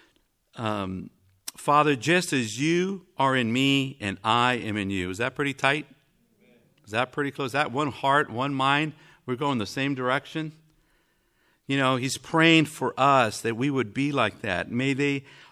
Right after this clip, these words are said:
also be in us so that the world may believe that you have sent me. I have given them the glory that you gave me, that they may be one as we are one.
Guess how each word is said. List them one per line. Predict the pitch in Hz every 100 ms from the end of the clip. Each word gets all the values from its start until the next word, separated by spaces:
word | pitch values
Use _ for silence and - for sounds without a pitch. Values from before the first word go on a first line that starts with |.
| _ -
also | 147 180 175 175 156 143
be | 113 147 143 135 -
in | 143 147
us | 113 113 -
so | 120
that | 113 110
the | 104
world | 95 107 120 143 156 156 156
may | 104 113 98
believe | 92 101 123 131 135 131
that | 98 92 -
you | 120 123 113
have | 101 92
sent | - 113 110 92
me. | 92 - _ _ _ _ _ _ _ _ _ _ _ _
I | - 135 131
have | 123 117
given | 113 170 170 160
them | 156 156
the | 117
glory | 104 127 139 151 151
that | 147 107 -
you |
gave | 95 113 135 113
me, | 98 85 82 - - - _
that | 117 113
they | 139 147
may | 147
be | 120 110
one | 104 123 135 135 131
as | 110 98
we | 113 147 143
are | 107
one. | 92 82 78 87